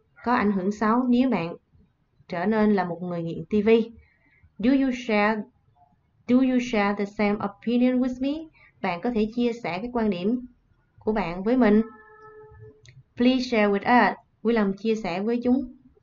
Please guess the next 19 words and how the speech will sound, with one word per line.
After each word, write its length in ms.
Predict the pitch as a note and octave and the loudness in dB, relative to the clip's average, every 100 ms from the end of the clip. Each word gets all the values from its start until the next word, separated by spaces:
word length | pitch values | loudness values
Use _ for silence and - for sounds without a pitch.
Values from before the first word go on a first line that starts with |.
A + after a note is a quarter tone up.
| _ - | _ -4
chúng 180 | B3 C#4 | 0 4
mình. 400 | A#3+ G3+ - - _ _ _ _ _ _ _ _ _ _ _ _ | 4 2 -2 -16 _ _ _ _ _ _ _ _ _ _ _ _
Thanks 400 | - A#3+ B3+ B3+ - - | -4 2 2 2 -4 -10
for 180 | G3 G3 | -4 0
listening. 500 | G#3+ G#3+ G#3+ G#3 F3 E3+ _ _ _ _ _ _ | -2 0 -2 -2 -4 -12 _ _ _ _ _ _
Cảm 180 | F#3+ A3+ | -2 2
ơn 240 | A#3+ A#3 | 2 2
vì 100 | G#3+ | 0
đã 100 | F#3 | 0
lắng 220 | F#3+ A#3 C4 | 0 2 4
nghe. 240 | B3+ B3 - - _ | 4 2 -2 -14 _
Alright. 560 | F3+ F#3+ A3 G#3+ G3 F#3+ _ - - _ _ - F#4 _ _ _ _ _ _ _ _ | -6 2 4 4 0 -6 _ -20 -20 _ _ -20 -20 _ _ _ _ _ _ _ _
Ok, 200 | G3 G3 G#3+ A3+ B3 B3 | -6 0 4 4 2 0
ở 80 | |
đây 160 | A3 A#3 | 0 2
ta 100 | A#3 A#3+ | 0 0
có 120 | A#3+ | 2
gì? 380 | C4 G#3+ G#3+ G#3+ _ _ _ | 4 4 4 -2 _ _ _
Interview. 840 | C4 C#4 C#4 B3 G3+ A3 G#3 F#3 | 0 2 2 0 2 4 4 2